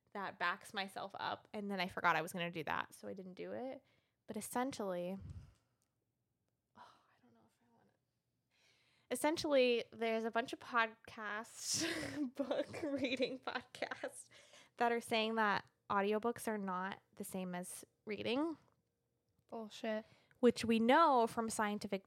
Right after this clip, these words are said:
Speaker 1: data that I did not bring, I'm so sorry, that it does the same thing to your brain that reading a physical book does. So,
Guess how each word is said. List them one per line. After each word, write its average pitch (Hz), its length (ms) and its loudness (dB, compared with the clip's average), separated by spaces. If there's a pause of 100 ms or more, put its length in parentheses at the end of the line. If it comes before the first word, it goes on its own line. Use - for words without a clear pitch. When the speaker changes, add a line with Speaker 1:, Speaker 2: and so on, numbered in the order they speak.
(320)
Speaker 1:
data 220 460 4
that 185 120 -6
I 190 80 -4
did 202 320 -6
not 208 280 -4
bring, 196 220 -4
I'm 180 140 -6
so 190 300 -8 (340)
sorry, 240 540 -4 (720)
that 208 220 0
it 214 100 2
does 254 200 6
the 302 100 2
same 247 380 2
thing 226 200 0
to 214 100 -4
your 208 100 0
brain 196 560 -2 (1080)
that 180 160 0 (180)
reading 196 400 2
a 185 40 2
physical 190 360 2
book - 260 -2
does. - 520 -4 (640)
So, 233 680 0